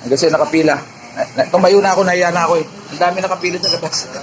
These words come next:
<laughs> Ayan, ang dami nakapila. Alas, uga, ano, alas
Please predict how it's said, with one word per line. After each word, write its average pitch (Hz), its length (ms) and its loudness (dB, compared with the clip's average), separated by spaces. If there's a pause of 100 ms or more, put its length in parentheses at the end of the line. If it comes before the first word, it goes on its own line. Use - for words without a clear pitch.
(600)
<laughs> - 720 -10
Ayan, 180 180 2
ang - 640 -10
dami 190 160 2
nakapila. 190 480 0 (320)
Alas, 185 160 0 (100)
uga, - 180 0 (120)
ano, 185 100 0
alas 151 220 0